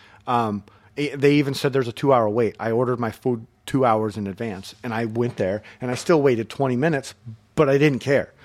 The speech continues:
because we got an abundance of food. We had leftovers for the next day, and it was good American Chinese food.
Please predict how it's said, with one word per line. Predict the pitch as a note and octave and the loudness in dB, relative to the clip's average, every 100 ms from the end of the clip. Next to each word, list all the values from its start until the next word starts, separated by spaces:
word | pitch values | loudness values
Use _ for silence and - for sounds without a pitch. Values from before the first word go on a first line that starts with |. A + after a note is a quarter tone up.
| - - _ - | -20 -20 _ -4
because | C3 D3 A#2+ - - - | 0 2 2 -2 -16 -4
we | C3 | 2
got | B2+ A2+ - | 2 2 -4
an | G#2 | -8
abundance | F#2 - D#3 D3+ C3+ A2+ | -8 0 2 2 -2 -4
of | A2+ | -12
food. | - D3+ D#3 E3 - _ _ _ _ _ _ _ _ | -4 2 2 0 -8 _ _ _ _ _ _ _ _
We | B2+ B2+ | -4 -2
had | A#2+ G2 | 0 0
leftovers | A#2+ C#3+ D3+ C#3+ D#3+ - | 0 2 4 4 2 0
for | C3 | -4
the | A2 | -4
next | G#2+ G2 - | -4 -6 -2
day, | D3+ F3 F3 - - _ - | 2 4 2 -6 -20 _ -4
and | C#3 B2 | -2 0
it | D#3 D#3 | 0 0
was | D3+ C3 C3 C3 | 2 4 4 0
good | A2+ - C3+ D3+ | -2 4 6 6
American | C#3+ A#2+ G#2+ D#3+ | 2 -2 -2 -4
Chinese | D3+ C#3+ F#3 B3 | -2 0 2 2
food. | - D2+ | -2 -8